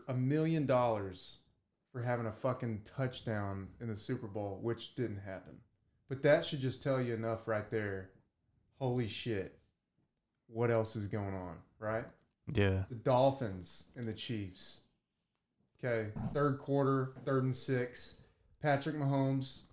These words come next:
Speaker 1: no one open, rolls out. This fucking Dolphin linebacker is about to blast his fucking brains out and then taps him on the ass with his hand.
Speaker 2: <laughs>
Speaker 1: And he gets the first down, and they finish the drive, and they win the fucking game.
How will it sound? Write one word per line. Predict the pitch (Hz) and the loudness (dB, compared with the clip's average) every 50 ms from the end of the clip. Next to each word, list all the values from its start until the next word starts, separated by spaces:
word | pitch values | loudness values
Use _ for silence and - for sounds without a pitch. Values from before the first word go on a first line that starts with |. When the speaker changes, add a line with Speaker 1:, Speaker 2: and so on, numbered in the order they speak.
| _ _ - | _ _ -20
Speaker 1:
no | 131 127 135 139 | -6 -2 0 2
one | 143 156 160 147 | 2 4 4 4
open, | 135 127 131 131 139 123 117 107 | 4 4 4 2 0 -2 0 2
rolls | 120 131 139 151 151 139 | 2 4 6 6 6 6
out. | 143 127 117 113 113 117 - - - - _ _ _ _ _ _ _ _ _ _ _ _ _ _ _ | 4 4 4 4 2 2 -2 -6 -16 -20 _ _ _ _ _ _ _ _ _ _ _ _ _ _ _
This | - 175 180 - | -6 -4 -4 -4
fucking | - - 277 269 262 269 269 233 175 135 | 0 2 2 2 4 2 2 2 2 4
Dolphin | - 165 156 156 170 180 - - 220 196 180 175 - - - - 135 | 6 8 10 10 10 8 6 4 2 2 2 0 -2 -6 -14 -12 0
linebacker | 135 147 147 151 156 156 147 131 131 123 117 - 120 120 123 | 2 4 6 6 6 6 6 6 6 4 4 2 0 -2 0
is | 135 147 135 | 0 0 0
about | 127 147 160 156 160 - | 4 4 4 4 6 4
to | 147 | 2
blast | 117 104 - 123 120 123 139 151 165 180 190 185 - - | 0 2 0 2 4 6 6 8 8 6 6 2 -2 0
his | - 165 160 135 - | 2 2 4 2 0
fucking | - - 175 160 151 147 - 170 160 156 | -2 2 4 4 4 4 2 2 2 4
brains | 135 143 143 151 151 151 151 143 117 120 | 4 4 4 6 6 6 4 4 4 4
out | 117 110 107 104 - - - - - _ _ _ _ _ - | 4 4 4 4 2 -2 -8 -18 -20 _ _ _ _ _ 0
and | 170 175 185 | 2 4 4
then | 202 196 160 | 6 4 2
taps | - - 196 226 233 233 - - | 0 2 4 4 4 4 2 0
him | 226 214 | 2 4
on | 214 202 190 180 | 4 4 4 2
the | 147 135 | 0 0
ass | 143 151 151 139 123 101 101 - - | 0 2 2 2 2 0 -2 -6 -4
with | - 143 135 | 0 0 0
his | 127 104 | 0 0
hand. | 110 139 151 147 139 123 - - - - _ _ _ | 0 0 0 2 0 -2 -2 -6 -12 -20 _ _ _
Speaker 2:
<laughs> | 156 - - - - - | 10 10 10 10 10 8
Speaker 1:
And | 165 | 8
he | 175 175 | 8 8
gets | 180 240 240 - | 8 6 4 4
the | - 180 | 0 0
first | - - 196 208 233 226 - | 4 6 8 8 8 6 4
down, | 208 190 175 170 175 175 180 180 - | 4 4 6 6 4 4 2 0 -2
and | - 175 175 | 0 2 4
they | 190 190 190 | 6 4 4
finish | 190 196 190 185 190 190 | 4 4 4 4 4 2
the | - - 185 | 2 -2 0
drive, | 160 180 160 147 147 147 151 143 143 | 4 6 8 8 8 8 6 4 2
and | 170 160 | 0 0
they | 165 175 | 2 2
win | 175 180 185 | 2 2 0
the | 196 185 | -2 -4
fucking | - - 170 160 160 180 175 | -4 -4 -4 -4 -4 -2 -2
game. | 170 160 156 151 147 151 147 147 | 0 0 0 0 0 -2 -4 -6